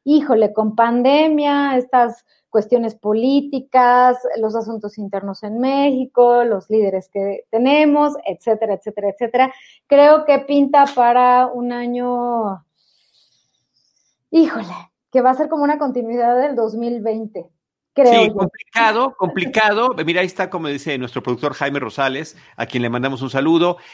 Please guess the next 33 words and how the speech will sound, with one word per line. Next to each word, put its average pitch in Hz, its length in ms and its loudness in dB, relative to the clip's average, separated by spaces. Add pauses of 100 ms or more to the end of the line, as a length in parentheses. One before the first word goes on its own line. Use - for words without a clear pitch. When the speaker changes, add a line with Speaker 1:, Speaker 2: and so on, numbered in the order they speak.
(160)
Speaker 2:
Eh, 151 380 2
este 185 240 -2
que 185 100 -4
parece 170 400 -4
salido, 160 640 -4 (320)
eh, 123 360 -2
él 220 180 0
quisiera 208 380 0
aparentar 156 440 -2
como 143 160 -8
de 113 100 -6
la 107 120 -6
película 139 420 -4
de 101 420 -4
Corazón 110 360 -8
Valiente, 120 340 -6
de 139 100 -4
Braveheart, 123 440 -4 (500)
pero 190 220 2
Speaker 1:
Ujú. 185 80 0
Speaker 2:
más 190 180 0
bien, 185 240 -2
como 151 220 -4
dice 156 200 -6
Jaime, 160 320 -6
parece 139 320 -6
de 147 100 -2
los 117 180 -4
búfalos 143 340 -4
mojados 127 440 -4
de 107 60 -4
los 98 140 -10
Picapiedra. 87 560 -10